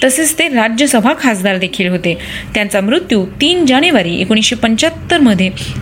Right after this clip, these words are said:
समस्तीपूर, बिहार येथे झाला. आजच्याच दिवशी एकोणीसशे तेहतीस मध्ये ॲडॉल्फ हिटलरने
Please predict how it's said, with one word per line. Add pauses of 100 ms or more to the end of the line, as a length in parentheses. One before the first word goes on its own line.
समस्तीपूर,
बिहार
येथे
झाला. (720)
आजच्याच
दिवशी (100)
एकोणीसशे
तेहतीस
मध्ये (340)
ॲडॉल्फ
हिटलरने